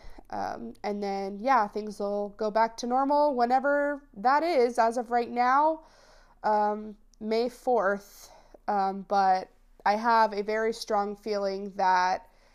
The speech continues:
it's gonna go longer than that. I certainly hope not, but until then,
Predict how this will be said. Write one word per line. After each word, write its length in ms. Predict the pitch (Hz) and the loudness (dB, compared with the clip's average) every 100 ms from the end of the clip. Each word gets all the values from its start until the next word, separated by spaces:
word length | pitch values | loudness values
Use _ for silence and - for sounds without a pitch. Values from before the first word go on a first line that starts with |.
| _ _ _ _ - | _ _ _ _ -10
it's 240 | 196 - | -10 -8
gonna 220 | 220 202 | -8 -4
go 120 | 196 | -4
longer 400 | 196 226 247 247 | 0 2 2 2
than 200 | 240 233 | -2 0
that. 340 | 233 220 220 214 | 2 2 2 0
I 20 | 208 | -4
certainly 480 | - 226 226 214 | -8 -8 -6 -6
hope 340 | 202 202 233 233 | -6 -4 -6 -2
not, 540 | 233 233 226 - 202 | 0 0 0 -4 -4
but 200 | 208 196 | 0 0
until 420 | - 202 - 226 | 0 -8 -4 -2
then, 480 | 220 214 214 214 220 | 0 0 0 -2 -6